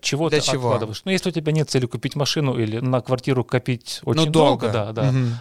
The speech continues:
Speaker 1: то лучше действовать короткими целями. Хочу положить на депозит такую-то сумму, через такое-то время накопил, положил, всё.
Speaker 2: Ну, можно же реально играть
Speaker 1: Ты
Speaker 2: долгую.
Speaker 1: молодец.
Speaker 2: Накопил на депозит там сто тысяч гривен, например,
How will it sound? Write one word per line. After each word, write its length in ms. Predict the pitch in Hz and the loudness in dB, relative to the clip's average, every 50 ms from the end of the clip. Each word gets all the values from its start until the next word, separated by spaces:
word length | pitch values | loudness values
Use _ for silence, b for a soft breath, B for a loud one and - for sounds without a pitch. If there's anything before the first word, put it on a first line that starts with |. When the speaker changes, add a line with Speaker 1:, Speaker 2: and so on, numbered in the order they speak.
| - _ | -6 _
Speaker 1:
то 240 | - 220 247 254 226 | 2 4 4 4 4
лучше 340 | 170 165 196 226 - - 175 | 2 0 0 0 0 -2 0
действовать 340 | 160 190 165 - 180 156 - | 0 0 0 2 0 -2 0
короткими 460 | - 165 170 170 160 - 170 175 180 | 2 2 2 2 2 0 0 -2 0
целями. 440 | - - 269 247 240 208 190 180 165 - | 2 2 2 4 4 4 2 2 0 -4
Хочу 280 | - - 180 - - 180 | -6 -4 -2 -2 -2 0
положить 420 | - 170 160 156 139 143 139 - | 0 2 2 2 2 0 -2 0
на 140 | 147 143 139 | 0 0 0
депозит 420 | 135 156 - 160 139 143 127 120 | 0 0 0 0 0 0 -2 -2
такую-то 340 | - 143 - - 160 - 170 | -2 -4 -2 -2 -2 -2 -2
сумму, 260 | 160 - 226 214 185 147 | -2 0 0 2 2 2
через 260 | - 139 139 127 - | 0 -2 -4 -4 -4
такое-то 500 | - 131 - 139 139 123 110 120 110 107 - B B B B B B B B | -6 -4 0 2 2 2 2 0 -2 -2 -4 B B B B B B B B
время 460 | - 131 139 196 220 214 180 156 156 | -6 -2 2 4 4 4 4 2 2
накопил, 600 | - 131 139 139 - - - - 196 202 190 - - _ _ _ - | 0 0 0 0 0 -2 -2 0 0 0 0 -2 -6 _ _ _ 0
положил, 480 | 143 135 139 143 135 123 147 160 151 - - | 2 2 4 4 2 2 2 0 0 -2 -6
всё. 240 | - - 110 101 - _ _ _ _ - | -6 -4 -4 -4 -6 _ _ _ _ -6
Speaker 2:
Ну, 120 | 220 269 | -2 0
можно 260 | 294 277 202 170 156 | 2 2 2 2 0
же 180 | 139 131 139 127 | 0 0 0 2
реально 280 | 123 143 226 269 311 | 2 2 2 2 2
играть 200 | 262 208 196 165 147 | 2 2 0 0 2
Speaker 1:
Ты 40 | 139 | 2
Speaker 2:
долгую. 240 | 147 139 135 143 | 2 2 4 2
Speaker 1:
молодец. 180 | 131 127 123 127 131 | 2 2 2 0 0
Speaker 2:
Накопил 340 | - - 151 - - 147 139 | 0 -2 -2 0 0 -2 -2
на 100 | 131 127 | -2 -4
депозит 420 | 123 131 - 135 123 123 180 185 | -6 -8 -6 -6 -4 -4 -4 -2
там 140 | - 165 135 | -4 -4 -4
сто 160 | - - 151 | -4 -6 -6
тысяч 220 | 139 147 135 127 127 | -6 -4 -6 -6 -6
гривен, 300 | 127 123 120 113 113 113 | -6 -6 -6 -6 -8 -10
например, 460 | 110 107 - 117 113 113 113 107 - | -10 -10 -10 -8 -6 -6 -6 -6 -8